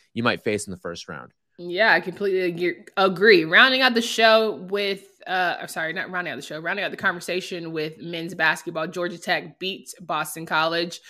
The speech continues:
Speaker 2: Speaking of those Yellow Jackets, Michael DeVoe with thirteen points there. I think they're a team that's always gonna be scrappy, always gonna put up a fight. What, sometimes they come out on top. It's always good to beat a team that you're supposed to beat, Boston College.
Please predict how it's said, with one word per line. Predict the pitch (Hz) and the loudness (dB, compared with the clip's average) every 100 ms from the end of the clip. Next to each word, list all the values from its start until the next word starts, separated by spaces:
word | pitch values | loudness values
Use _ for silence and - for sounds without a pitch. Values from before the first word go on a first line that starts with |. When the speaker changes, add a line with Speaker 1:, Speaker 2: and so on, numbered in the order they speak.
| - _ | -20 _
Speaker 2:
Speaking | - 185 185 156 | -10 -10 -8 -8
of | 151 170 160 160 143 | 0 2 2 -2 -8
those | 160 160 156 | -6 -6 -4
Yellow | 156 156 | -2 -2
Jackets, | 156 151 170 170 | -2 -4 -6 -6
Michael | 165 170 | -4 -4
DeVoe | 165 156 151 | -10 -6 -6
with | 151 151 | -6 -2
thirteen | 196 185 - 180 180 | -2 -2 -8 -10 -8
points | 180 170 175 | -8 -8 -8
there. | - 170 185 - - - | 0 4 2 0 -18 -6
I | - 175 | 2 2
think | 208 202 | 2 0
they're | 180 180 | 4 4
a | 175 | 2
team | 190 190 208 | -4 -4 -2
that's | 156 160 - | -4 -6 -4
always | 190 196 196 | 0 2 0
gonna | 185 175 | -2 -4
be | 175 | -4
scrappy, | - 165 180 180 | -2 -2 0 -2
always | 135 185 | 0 0
gonna | 190 170 170 160 | -2 -6 -8 -8
put | 202 | -8
up | 175 | -6
a | 165 | -8
fight. | - 165 202 - | -6 -4 -4 -6
What, | 175 165 | -8 -6
sometimes | 175 175 170 | -6 -4 -4
they | 165 | -6
come | 185 | -4
out | 170 160 | -2 -2
on | - | -2
top. | 190 240 | -2 -2
It's | - 190 | -4 -6
always | - 190 185 185 | 0 0 0 -2
good | 180 180 | -4 -4
to | |
beat | 175 170 | -4 -4
a | |
team | 165 180 | -4 -6
that | 160 113 | -8 -10
you're | 160 | -12
supposed | 147 156 | -10 -10
to | 165 | -8
beat, | 156 240 220 | -8 -8 -4
Boston | 165 151 165 | -4 -4 -6
College. | 156 151 160 226 | -6 -4 -2 -2